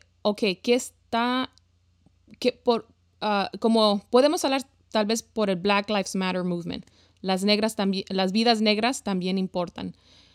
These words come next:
Ah, si podemos hablar sobre, sobre la discriminación en nuestra comunidad, pienso que hablar sobre ese tema es, am, es más fácil. Am,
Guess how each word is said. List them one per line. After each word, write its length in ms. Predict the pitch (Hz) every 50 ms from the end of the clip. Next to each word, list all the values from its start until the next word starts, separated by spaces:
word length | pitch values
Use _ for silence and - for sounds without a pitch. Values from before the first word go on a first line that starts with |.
| _ _ _ _ _ _ -
Ah, 320 | 202 196 185 180 - - _ -
si 180 | - - 240
podemos 360 | 220 - 226 233 240 262 254
hablar 180 | 285 254 240 247
sobre, 360 | - 254 226 214 202 - - _
sobre 300 | - - - 190 190 196
la 120 | 190 190
discriminación 460 | 180 175 - - 196 190 185 190 - 214
en 40 |
nuestra 180 | 220 220 - 202
comunidad, 340 | - 196 190 190 202 208 - _ _ _ _ _ _ -
pienso 260 | - - 214 202 - 233
que 80 | -
hablar 220 | 202 185 196 196 196
sobre 240 | - 208 190 190
ese 160 | 190 190 - 190
tema 320 | - 202 202 208 220 - -
es, 520 | 190 185 185 180 175 - - - - - _ _ _ _ _ _ _ _ _ _
am, 260 | - 190 180 180 175 - -
es 160 | 190 190 180
más 240 | 208 202 190 - -
fácil. 360 | 196 185 196 - 285 311 415 453 - _ _ _ _ _ _ _ _ _ _ _ _ _ _
Am, 460 | - 190 185 185 180 175 170 170 165